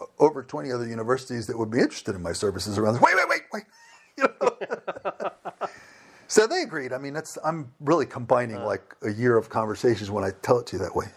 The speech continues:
Speaker 1: and making
Speaker 2: Uh.
Speaker 1: myself look a little better than I probably did. But, um, it worked. It worked well. I had students and I was allowed great latitude.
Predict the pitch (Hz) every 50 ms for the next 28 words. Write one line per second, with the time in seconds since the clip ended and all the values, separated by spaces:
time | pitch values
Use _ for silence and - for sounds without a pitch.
0 | _ - - 135 143 151 147 139 131 120 - - 127 - - 123 123 120 - 101
1 | 104 98 90 87 101 98 92 87 90 87 87 - 98 92 92 87 92 92 - -
2 | - - - - - - - - - 127 143 143 - - 143 139 135 131 131 127
3 | 127 _ _ _ _ _ _ _ _ _ _ _ _ - 180 226 226 233 269 285
4 | - - - _ _ _ _ _ _ _ _ _ _ _ _ - 156 180 214 233
5 | 254 247 - - 147 233 311 294 135 92 90 - _ _ _ _ _ _ - 143
6 | 147 151 151 135 123 - - - 156 156 170 165 160 165 160 - - 131 120 117
7 | 113 110 - - - 131 139 151 117 120 104 110 117 120 127 127 123 127 120 -
8 | - _ _ _ - - _ _ _ _ _ _ _ _ _ _ _ _ _ -
9 | 123 127 131 143 - 110 107 113 120 123 123 - - 123 120 117 110 113 110 107
10 | 104 -